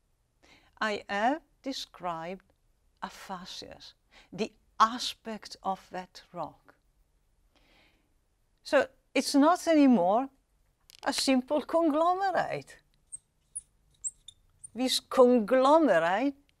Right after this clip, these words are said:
has become something more. It has become a facies.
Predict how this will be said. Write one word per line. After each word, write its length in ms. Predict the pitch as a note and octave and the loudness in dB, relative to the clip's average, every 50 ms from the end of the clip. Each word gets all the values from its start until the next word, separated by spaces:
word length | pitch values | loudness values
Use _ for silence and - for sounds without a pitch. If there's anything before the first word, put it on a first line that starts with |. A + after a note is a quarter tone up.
| _ _ _ _ _ _ - | _ _ _ _ _ _ -8
has 260 | - C#4 C#4 B3+ G#3+ | -6 -4 -4 -4 -4
become 560 | A3 A3 - C#4 - - C#4 C#4+ C#4+ C#4 C4+ | -4 -4 -4 -4 -4 -4 -4 -2 0 0 -2
something 840 | A#3+ - - - C4+ C#4 D4 C#4+ C4+ B3+ - - C#4 D4 C4+ C4+ C4 | -2 -4 -6 -6 -4 -2 0 0 0 -2 -4 -4 -2 0 2 2 2
more. 540 | A#3 A#3 B3+ C#4 C#4+ C#4 C4 F3 C3+ C3 - _ _ _ _ _ _ _ _ _ _ _ _ _ _ _ _ _ _ _ _ _ _ _ _ _ _ _ _ _ _ _ _ _ _ _ _ _ _ _ - _ _ _ - | 2 2 0 0 0 0 0 0 0 -4 -10 _ _ _ _ _ _ _ _ _ _ _ _ _ _ _ _ _ _ _ _ _ _ _ _ _ _ _ _ _ _ _ _ _ _ _ _ _ _ _ -20 _ _ _ -16
It 140 | - A#3 - | -14 -10 -6
has 240 | B3 C4+ C#4 B3+ - | -4 -4 -4 -4 -8
become 640 | - - C#4 - - - B3 B3 B3 B3+ C4+ C4+ - _ - | -10 -12 -12 -12 -12 -12 -10 -8 -6 -6 -8 -10 -12 _ -14
a 40 | A#3 | -14
facies. 920 | A3+ - - - - A#3+ A#3 A3+ - - - - - C#3 C#3 - - - | -14 -14 -14 -12 -10 -10 -10 -10 -12 -12 -12 -12 -12 -14 -14 -16 -18 -20